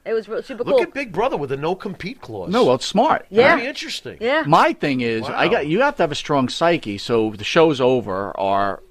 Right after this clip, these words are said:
Speaker 3: I guess you're done filming and you're home, that they don't want you talking about it,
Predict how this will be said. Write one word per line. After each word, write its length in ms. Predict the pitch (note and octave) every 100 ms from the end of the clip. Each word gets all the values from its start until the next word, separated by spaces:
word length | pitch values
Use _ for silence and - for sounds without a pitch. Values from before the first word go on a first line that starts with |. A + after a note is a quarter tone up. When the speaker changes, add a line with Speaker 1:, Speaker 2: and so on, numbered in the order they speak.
| - -
Speaker 3:
I 80 | G#2+
guess 240 | B2 -
you're 60 | G#2
done 240 | A2 G#2
filming 500 | - C3 C3 G#2+ G#2
and 160 | G2+ G#2+
you're 100 | G#2+
home, 480 | C3 C3+ A#2 A#2+
that 200 | A2 G#2+
they 80 | A2+
don't 140 | A2+ A#2
want 200 | A2+ A2+
you 80 |
talking 460 | A#2+ A2+ A2 - G#2
about 340 | F2+ F2+ F2+
it, 160 | G2 -